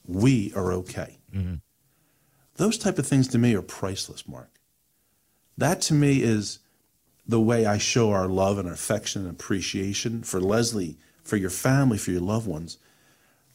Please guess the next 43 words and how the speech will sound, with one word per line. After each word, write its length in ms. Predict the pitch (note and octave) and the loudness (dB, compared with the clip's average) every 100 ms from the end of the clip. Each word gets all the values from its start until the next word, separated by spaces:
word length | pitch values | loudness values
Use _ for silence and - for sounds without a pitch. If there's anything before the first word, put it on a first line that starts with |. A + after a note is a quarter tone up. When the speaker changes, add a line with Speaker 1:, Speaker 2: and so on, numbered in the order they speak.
| - | -4
Speaker 1:
that 200 | A2+ - A#2+ | -4 -4 -2
they're 200 | B2 F#3+ | 0 0
happy 520 | F#3 - D#3 F3 - F2+ | 0 -2 -2 -2 -4 -6
that 160 | G2 | -4
they 140 | A2 A2 | -2 2
know 240 | A#2+ C3 | 4 2
everything's 560 | - A2+ B2+ A#2+ A#2 G#2 | 0 -4 -2 0 -2 -2
okay. 540 | G#2+ - A2+ - - _ _ _ _ _ _ - | -4 -6 -8 -8 -16 _ _ _ _ _ _ -4
And 180 | A2 A2+ | 2 4
that's 240 | D3+ G#3 | 2 0
what 120 | E3 C#3 | -2 0
this 220 | D3 - | -2 0
is 160 | B2+ | -2
about, 460 | A#2+ G2+ B2 G2+ - | -2 -2 -6 -6 -14
planning 500 | - C3 D3 D#3 A2 | -2 2 2 2 0
for 180 | G#2 F2+ | -2 -10
that, 220 | D#2 - _ _ _ _ _ _ | -12 -16 _ _ _ _ _ _
making 340 | - C#3+ E3 E3+ | -2 0 2 0
sure 220 | - D#3+ | 0 2
that 120 | C#3+ | 2
we're 120 | A#2+ | 4
not 260 | A2+ B2 C3 | 4 4 2
gonna 200 | D3 A#2+ | 2 2
run 220 | G2+ F#2 | 2 0
out 140 | E2+ E2 | -2 -6
of 80 | |
money, 320 | D#2+ C2+ - - _ _ _ - | -8 -10 -14 -20 _ _ _ -2
making 340 | A#2 C3+ D#3 | 2 2 0
sure 280 | C#3+ - D3 | 0 2 2
that 180 | C3 A2+ | 4 2
if 100 | G#2+ | 0
something 380 | - D3 C#3+ D3+ | 0 0 0 0
comes 200 | C3 C3 | 2 2
up, 180 | C3+ B2 | 0 0
we 80 | |
need 200 | B2 B2+ | 2 4
long-term 480 | A2+ A#2+ B2 - A#2 | 4 4 2 0 -2
care, 280 | A2+ C3 B2 | 0 0 0
I 140 | - E3 | -2 -2
have 400 | D3+ - F3+ E3+ | -2 -2 -2 0
it 100 | - | 0
set 280 | - C#3+ B2+ | 0 0 0
aside. 600 | C3 - D3 D#3 E2 | 0 0 0 -2 -6